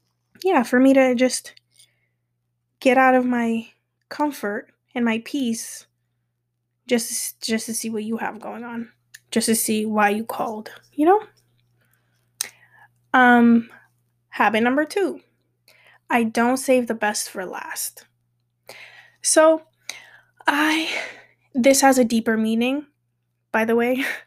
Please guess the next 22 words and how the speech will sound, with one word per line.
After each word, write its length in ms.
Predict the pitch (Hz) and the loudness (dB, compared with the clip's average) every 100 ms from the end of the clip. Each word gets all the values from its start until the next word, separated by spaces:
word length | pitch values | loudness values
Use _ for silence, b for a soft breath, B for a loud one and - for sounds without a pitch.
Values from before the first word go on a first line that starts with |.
| B B | B B
<laughs> 400 | B B B - | B B B -2
um, 420 | 233 220 196 214 | 0 0 -4 -8
but 160 | 226 | -2
I 100 | 208 | -2
have, 300 | 208 208 208 | 0 -4 -6
like, 460 | 202 185 262 - - _ - | -10 -12 -14 -20 -20 _ -16
a 60 | |
couple 340 | 233 226 220 202 | -4 -4 -2 -4
of 220 | 190 220 | -6 -8
examples. 640 | 208 220 180 220 285 - 285 | -10 -8 -12 -14 -18 -14 -4
Anyway, 380 | 233 196 233 - B B B B B | -4 -4 -10 -18 B B B B B
so 380 | - 262 262 247 _ _ _ _ _ _ - - | 2 4 4 2 _ _ _ _ _ _ -20 -6
I've 460 | 294 294 359 359 262 | -2 2 6 6 4
recently 460 | 254 247 285 277 254 | 4 2 2 2 4
noticed 600 | 220 202 202 - - B B B - | 2 0 -6 -6 -8 B B B -6
that 380 | 226 214 214 - | -4 -2 -4 -4
every 160 | 254 | -4
time 180 | 294 320 | -2 -2
I'm 160 | 330 262 | 0 0
eating, 440 | 240 240 294 330 - B B B B - | -2 -2 -2 -2 -8 B B B B 0
I'm 160 | 247 | 2
like 540 | 240 226 214 - - | 4 2 -2 -6 -18